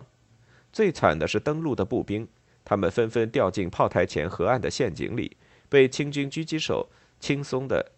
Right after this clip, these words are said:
一一击毙，就像打鸟一样。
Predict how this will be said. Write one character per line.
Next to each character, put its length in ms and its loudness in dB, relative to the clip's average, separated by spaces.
一 120 -2
一 220 -2
击 180 -6
毙， 220 -6
就 140 0
像 200 0
打 240 2
鸟 300 -2
一 140 -8
样。 200 -2